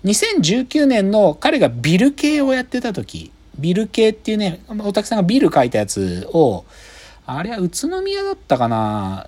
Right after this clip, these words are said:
茨城だったかな、ど-、ど-、その辺での美術館でやってた、あの、展覧会があって、それやってた時のドミューンで、二千十九、四点一、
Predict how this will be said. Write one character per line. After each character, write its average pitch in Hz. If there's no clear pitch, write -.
茨 202
城 113
だ 95
っ 92
た -
か 104
な、 127
ど-、 220
ど-、 254
そ -
の 226
辺 262
で 269
の 170
美 123
術 -
館 127
で 113
や 107
っ 101
て 104
た、 95
あ 107
の、 101
展 104
覧 104
会 110
が 110
あ 110
っ -
て、 -
そ -
れ 262
や 294
っ -
て 349
た 339
時 330
の 254
ド 120
ミ 143
ュ 113
ー -
ン 80
で、 127
二 170
千 214
十 117
九、 113
四 185
点 98
一、 85